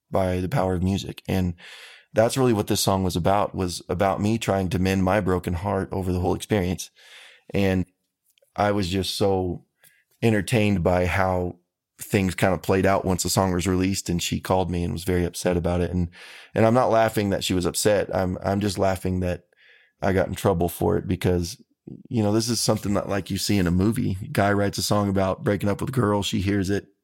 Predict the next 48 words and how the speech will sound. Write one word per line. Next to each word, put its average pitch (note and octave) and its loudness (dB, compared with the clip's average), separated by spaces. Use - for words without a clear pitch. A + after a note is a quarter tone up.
calls G2+ 2
him, G2 0
and F#2 -4
she's F#2 -2
upset. F2+ -4
And G2 2
then F#2+ 2
afterwards, F#2+ 0
he's F#2+ 0
like, F#2 -4
"So G2 -2
when F#2+ 2
do F#2+ 2
you F#2 -2
wanna F2+ 0
hang F2+ 0
out?" F2+ -4
<laughs> - -6
You E3+ 6
know, A#2 4
it's - 0
like, D3 2
come A2+ -2
on. G#2+ 0
<laughs> - -8
It's - -2
like, - -2
that's G2 -4
some A#2 4
Hollywood F#2 2
stuff. - -2
I G#2+ 0
mean, F#2+ 0
you B2 2
can't G#2+ 4
make F2+ 2
it F2 2
up, G2 -6
you C3 2
know. F#2 -2
Every B2+ 6
time C3 4
I G#2 2
date G2 2
a F#2+ 0
girl, F#2+ 0
they G2+ 2
always F#2 0